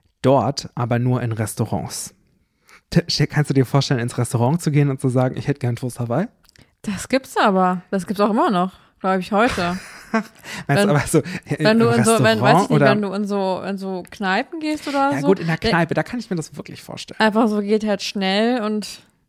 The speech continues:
Speaker 1: Hm.
Speaker 2: kriegt halt was
Speaker 1: So.
Speaker 2: zu essen.
Speaker 1: Ja, in der Alltagsküche der D D R gab's eher die Karlsbader Schnitte. Da wurde auf Ananas verzichtet, die gab's ja so wenig.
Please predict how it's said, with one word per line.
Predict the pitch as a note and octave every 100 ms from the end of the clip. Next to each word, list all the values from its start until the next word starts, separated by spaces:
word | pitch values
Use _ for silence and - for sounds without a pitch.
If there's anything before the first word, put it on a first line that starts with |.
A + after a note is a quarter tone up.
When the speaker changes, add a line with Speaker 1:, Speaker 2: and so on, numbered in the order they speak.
| _ -
Speaker 1:
Hm. | C3 B2+ B2 A#2+ A#2+ B2+ _ _ _ _ _ - -
Speaker 2:
kriegt | A#3
halt | A3
was | A3+
Speaker 1:
So. | C3
Speaker 2:
zu | -
essen. | A3+ G3+ F#3 F#3+
Speaker 1:
Ja, | C3 B2 B2 - - - -
in | D3
der | C#3
Alltagsküche | C#3 F#3+ F#3+ - - C3 C3
der | B2+ B2+
D | B2
D | B2+
R | B2+ C3+
gab's | C3+ B2+ -
eher | C3+
die | C3+ B2+
Karlsbader | - C3 C#3 - B2+ A#2+
Schnitte. | - B2+ A#2 - A#2+ - _ _
Da | B2+ C#3 D3
wurde | C#3+
auf | C#3 -
Ananas | C3+ C#3 C3 -
verzichtet, | C3 - A#2+ - F3+ F3 -
die | B2+
gab's | B2 -
ja | D3
so | D3
wenig. | D#3+ F#3+